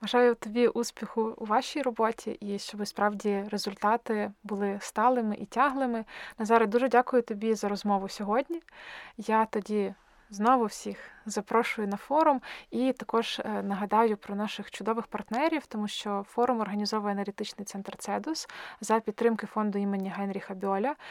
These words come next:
Але також цього року у нас є багато інших партнерів. Перш за все, це Інститут розвитку міста, який є нашим основним локальним партнером,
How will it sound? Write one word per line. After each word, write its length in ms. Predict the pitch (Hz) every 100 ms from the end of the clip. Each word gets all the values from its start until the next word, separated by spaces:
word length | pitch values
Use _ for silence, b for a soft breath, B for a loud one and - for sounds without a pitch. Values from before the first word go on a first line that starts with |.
| B B
Але 180 | 202 233
також 300 | 240 233 -
цього 240 | 226 202
року 280 | 202 233 214
у 80 | 202
нас 280 | 202 - 202
є 60 |
багато 540 | 196 202 208 202 196 202 _
інших 320 | 202 185 226
партнерів. 440 | - 240 254 262 254
Перш 260 | - 226
за 100 | 208
все, 240 | 202 - 190
це 160 | -
Інститут 460 | 208 - 208 214 -
розвитку 440 | 208 196 208 -
міста, 400 | 190 196 - 226
який 380 | 220 196 - 196
є 180 | 185 196
нашим 280 | 190 - 202
основним 360 | - 202 190
локальним 440 | 190 - 196 208 240
партнером, 520 | 269 254 262 262